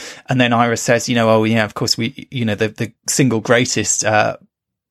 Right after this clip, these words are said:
moment in Deep Space Nine, basically, we didn't even cover." And they bring up this clip of them all singing Alan Moraine. Um, you know, it is kind of, it's not quite <laughs> iconic to the level of Spock's brain, I think, but it is kind of, um, it's, it's, it's almost reaching that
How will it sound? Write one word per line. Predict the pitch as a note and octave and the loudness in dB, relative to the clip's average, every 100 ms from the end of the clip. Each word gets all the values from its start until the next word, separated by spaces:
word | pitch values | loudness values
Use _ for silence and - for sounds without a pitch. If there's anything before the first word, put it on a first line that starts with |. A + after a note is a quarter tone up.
| - | -4
moment | C3 D3+ D#3 - | 2 4 4 2
in | A2 | -2
Deep | G#2+ B2+ | 0 0
Space | - G#2+ G#2+ | 0 -2 0
Nine, | A#2+ A2+ G#2+ | 0 0 0
basically, | A2+ - G#2 | -2 -2 -4
we | G#2+ | -4
didn't | A2 G#2 | -4 -4
even | A2 G#2+ | -4 -4
cover." | G#2+ C3 A2+ G#2 | -2 0 0 0
And | G#2+ | 0
they | G#2+ | -2
bring | - A#2 | 0 -2
up | G#2 | -4
this | A#2 | -8
clip | - B2 - | -4 -6 -4
of | |
them | G2+ G#2 | -6 -4
all | G#2 - _ - | -4 -8 _ -14
singing | - A2 G2+ | -6 0 2
Alan | G#2+ G2+ | 2 0
Moraine. | G2 G#2 F#2+ - - - - - - | -2 -2 -2 -8 -12 -10 -10 -12 -4
Um, | C3 C3 C3 | 0 0 -2
you | F3 | -4
know, | C#3+ | -4
it | D3 | -2
is | F#3+ D3+ | -2 -6
kind | - F3+ D3+ | -6 -4 -2
of, | C3+ - - - | -2 -6 -16 -8
it's | D3 | -2
not | G3+ E3+ | -2 2
quite | F#3+ F3 - | 4 4 2
<laughs> | |
iconic | - - - D#3+ F3 F3+ F3 F3 F3+ - F3 | -8 -8 -4 2 4 6 6 4 4 2 2
to | |
the | F3+ | 2
level | B2+ B2+ A#2+ | 2 2 2
of | C#3 | 0
Spock's | - C#3+ - | 2 -2 -2
brain, | - B2+ A2 G2+ G2 | 0 2 2 0 -6
I | A2+ | -4
think, | A2 F#2 | -4 -2
but | A#2+ | -4
it | B2+ | -2
is | C#3 - | -4 -6
kind | C#3+ C3 B2+ | -2 0 2
of, | A#2 A2+ - | 0 -2 -4
um, | B2 A2+ A2+ A2 - _ - - _ | -2 -2 -2 -6 -10 _ -20 -20 _
it's, | - - | -12 -6
it's, | D3+ | -2
it's | D#3+ C#3+ A3 | -2 -2 2
almost | G3 A#3 F#3+ D3 | 4 6 4 2
reaching | D3+ D#3 - B2+ G#2 G#2 | 2 0 0 -2 -2 -2
that | G#2+ - | -2 -2